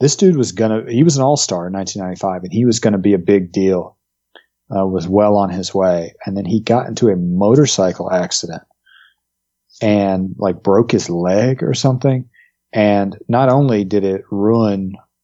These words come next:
I mean, basically ruin his career, but it was a breach of contract that he be riding a motorcycle.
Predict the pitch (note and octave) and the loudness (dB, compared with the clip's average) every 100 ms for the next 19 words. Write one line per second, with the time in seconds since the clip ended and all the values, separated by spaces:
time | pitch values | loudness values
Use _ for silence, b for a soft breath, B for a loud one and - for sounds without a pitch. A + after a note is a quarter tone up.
0 | _ _ _ _ - G#2 F#2+ F#2 F#2 F2+ | _ _ _ _ -12 -8 -6 -4 -6 -10
1 | _ _ _ _ A2 G#2+ G#2 - G#2 F#2 | _ _ _ _ 0 2 2 2 2 4
2 | F#2+ G#2 G2 G2 - F#2+ G2 A2+ G2 - | 4 4 2 -2 0 2 6 6 4 -2
3 | b b b - B2 C3+ G#2 - G#2+ F#2 | b b b 0 2 2 0 -2 -8 -4
4 | G#2 B2 B2+ G2 - F#2 F#2+ A#2+ C#3+ D3+ | 0 0 -2 -6 -4 -4 -2 -2 -2 -2
5 | E3+ - - _ _ _ _ _ _ G#2 | -6 -16 -20 _ _ _ _ _ _ -2
6 | F2+ G#2 G#2 F2+ G#2 F#2+ F#2+ F#2+ F#2+ F#2 | 0 2 2 2 0 2 0 0 -4 -4
7 | F#2+ G2 A2 A2 - G#2 | -4 -4 -6 -6 -8 -12